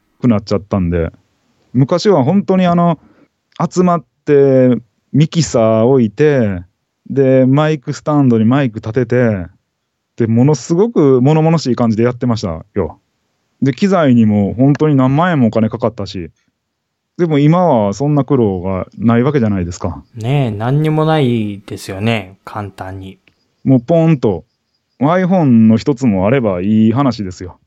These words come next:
Speaker 1: で、そのまま、あのー、なんていうんですかね、ライブ放送もできるじゃないですか。
Speaker 2: そうですね、ツイキャスみたいなものとかね。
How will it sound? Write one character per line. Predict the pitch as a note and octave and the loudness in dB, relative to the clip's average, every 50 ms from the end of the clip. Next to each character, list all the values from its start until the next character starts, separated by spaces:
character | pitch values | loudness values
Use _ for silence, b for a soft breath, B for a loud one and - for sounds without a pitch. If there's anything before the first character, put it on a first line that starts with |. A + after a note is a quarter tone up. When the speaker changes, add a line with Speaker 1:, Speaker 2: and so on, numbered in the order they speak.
| _ _ _ _ _ _ _ | _ _ _ _ _ _ _
Speaker 1:
で、 | - D3+ D#3+ D#3 | -2 -2 0 0
そ | D3+ G#3 G#3+ | 2 2 2
の | A3 | 2
ま | G#3+ G#3 F#3+ | 2 2 0
ま、 | F#3+ F#3 F#3 F#3 F3 E3 - _ _ _ _ _ _ _ _ _ _ - | 0 -2 0 0 -2 -2 -6 _ _ _ _ _ _ _ _ _ _ -4
あ | A#2+ C3 C3 | -2 0 2
の | C3 B2+ B2 A#2+ A#2+ A#2+ A#2 A#2 A#2 A#2 A2+ A2 A2 G#2+ G#2 - _ - _ _ _ _ _ _ _ _ _ - | 2 2 2 4 4 4 4 4 4 4 4 4 2 2 0 -4 _ -20 _ _ _ _ _ _ _ _ _ 0
ー、 | - | 0
な | B2 A#2+ A#2 | 2 2 2
ん | A#2 | 2
て | A2+ A2+ | 0 0
い | |
う | G#2 | 0
ん | G2+ | 0
で | G2 | -2
す | F2+ | -2
か | - F#2+ F#2 | -2 -2 0
ね、 | F#2+ F#2+ F#2 F2 E2+ | 2 2 2 2 2
ラ | F2 A#2+ E3+ G3+ | 2 0 0 0
イ | G#3 | 2
ブ | G3+ | 2
放 | G#3 A#3+ G#3+ D#3+ | 2 2 0 0
送 | B2 B2 G#2+ G2 | 0 -2 -2 -2
も | G2 G2+ G#2+ | -2 -2 -2
で | A2 A2+ | -2 -2
き | B2 | -2
る | A#2+ A#2+ | 0 0
じ | A#2 G#2+ | 0 0
ゃ | |
な | F#2+ | 0
い | F2 | -2
で | F2 | -6
す | - | -8
か。 | - - - - - _ _ _ _ _ | -10 -14 -14 -14 -18 _ _ _ _ _
Speaker 2:
そ | - - E3 E3+ | -4 -2 -2 0
う | C#3+ | 0
で | B2 | -2
す | G#2+ - A#2+ | -4 -4 -4
ね、 | A#2+ C3+ C3+ B2 | -2 -2 -2 -4
ツ | - - A#2+ | -4 -4 -4
イ | A#2 G#2+ | -4 -4
キ | A2 - A2+ | -4 -4 -6
ャ | A2 | -4
ス | G#2+ - | -4 -4
み | A#2+ A2+ A2 G#2+ | -4 -4 -4 -4
た | - G#2+ G2 | -4 -4 -6
い | F#2+ | -6
な | F#2+ F#2+ | -8 -8
も | F#2+ G2 G2 | -8 -8 -8
の | G2 | -8
と | F#2+ - | -10 -12
か | - - - G2+ | -16 -14 -8 -4
ね。 | A2+ C3 C#3 D#3 - - | -2 -2 -2 -2 -6 -10